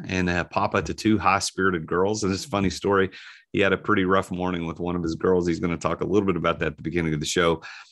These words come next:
But by age twenty-four, he became the C E O of a global furniture distribution company. And he scaled that business very quickly over the last decade to, uh, sixty million dollars in annual revenue.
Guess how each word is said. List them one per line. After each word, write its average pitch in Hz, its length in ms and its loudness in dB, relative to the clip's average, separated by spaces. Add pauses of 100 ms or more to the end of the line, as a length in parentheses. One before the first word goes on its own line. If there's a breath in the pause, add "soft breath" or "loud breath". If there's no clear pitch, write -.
(200 loud breath)
But 110 160 4
by 139 140 6
age 160 200 6
twenty-four, 147 420 4
he 131 80 4
became 139 280 2
the 107 80 4
C 110 380 -2
E 98 80 2
O 101 320 0 (640)
of 95 140 -2
a 95 60 0
global 104 460 4
furniture 98 460 0
distribution 85 640 -2
company. 78 480 -4 (360 loud breath)
And 87 80 0
he 95 80 4
scaled 123 380 4
that 92 160 2
business 90 380 0
very 107 440 2
quickly 107 500 0
over 85 120 -4
the 80 100 -6
last 85 320 -2
decade 78 580 -2
to, 80 280 0
uh, 80 140 -8
sixty - 480 -2
million 90 400 2
dollars 80 480 -2
in 65 120 -12
annual 78 360 -6
revenue. 76 480 -4